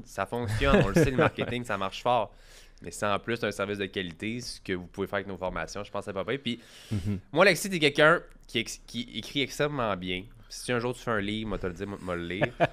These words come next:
Speaker 1: Je vais vous lire. Comme toi, j'ai dit que je te laissais comme le, le micro aujourd'hui.
Speaker 2: Yes.
Speaker 1: J'ai une grande gueule, mais je vais toujours parler pareil. Mais je vais vous lire qu'est-ce qu'Alexis m'a dit. «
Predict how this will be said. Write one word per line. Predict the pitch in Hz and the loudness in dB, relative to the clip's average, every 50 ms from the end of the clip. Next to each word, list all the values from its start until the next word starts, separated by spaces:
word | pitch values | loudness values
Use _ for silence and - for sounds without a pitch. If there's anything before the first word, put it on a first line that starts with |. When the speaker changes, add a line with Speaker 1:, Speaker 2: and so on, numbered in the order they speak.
| - | 0
Speaker 1:
Je | 143 120 | 2 2
vais | 127 | 2
vous | 131 127 127 | 4 2 2
lire. | 131 139 151 151 151 139 | 4 4 4 4 2 0
Comme | - 143 139 | -2 -4 -4
toi, | - - 175 175 | -2 -2 -2 -2
j'ai | 156 147 | -2 -2
dit | 135 147 165 | -4 -4 0
que | 156 139 | 0 0
je | 117 - | 0 2
te | 127 | 2
laissais | 117 113 113 - 147 | 2 2 2 0 0
comme | 131 139 123 120 | 0 0 0 2
le, | 117 104 | 0 0
le | 101 104 | 0 -2
micro | 104 104 95 - - 123 135 | -2 -4 -8 -8 -8 -6 -6
aujourd'hui. | 135 113 113 101 92 90 104 107 107 | -4 -4 -4 -4 -6 -6 -2 0 2
Speaker 2:
Yes. | 107 110 107 - - - - - | 2 2 2 0 -6 -10 -12 -8
Speaker 1:
J'ai | - 107 | -6 -4
une | 113 | 0
grande | 104 117 120 120 120 | 2 4 6 6 6
gueule, | 123 127 123 | 6 4 4
mais | 117 | 4
je | 107 | 2
vais | 104 | 2
toujours | 101 - 117 117 - | 0 0 -2 0 2
parler | 110 107 107 110 | 2 2 2 2
pareil. | - 110 101 95 104 120 151 165 147 - - - - - - | 2 2 4 4 4 2 0 0 -4 -8 -12 -18 -20 -12 -8
Mais | 95 95 | -4 0
je | 110 | 0
vais | 117 | 0
vous | 117 123 | 0 2
lire | 131 151 165 156 | 2 2 4 4
qu'est-ce | 139 - - | 2 0 2
qu'Alexis | 135 120 110 104 - - 147 | 2 2 2 0 -2 -2 0
m'a | 131 107 | 0 0
dit. « | 95 92 104 120 143 180 | 0 -2 -4 -4 -4 -4